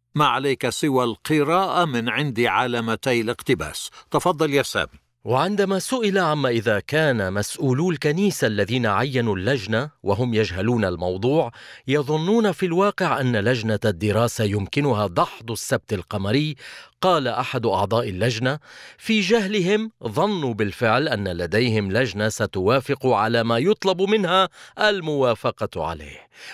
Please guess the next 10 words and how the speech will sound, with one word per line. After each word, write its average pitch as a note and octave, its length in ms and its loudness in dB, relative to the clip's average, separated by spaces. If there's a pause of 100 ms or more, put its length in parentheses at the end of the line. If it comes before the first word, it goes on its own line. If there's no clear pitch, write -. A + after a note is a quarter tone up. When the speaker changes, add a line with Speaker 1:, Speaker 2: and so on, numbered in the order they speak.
(100)
Speaker 2:
وسيختمون D#3 1080 2
كل E3 380 0
ما A#2+ 160 2
يطلب C3+ 380 0
منهم D3+ 440 0 (120)
الموافقة G#2+ 960 0
عليه. D2+ 440 -12 (380)
لكن G3+ 400 2
بعد A2+ 240 2
بضعة G2+ 400 0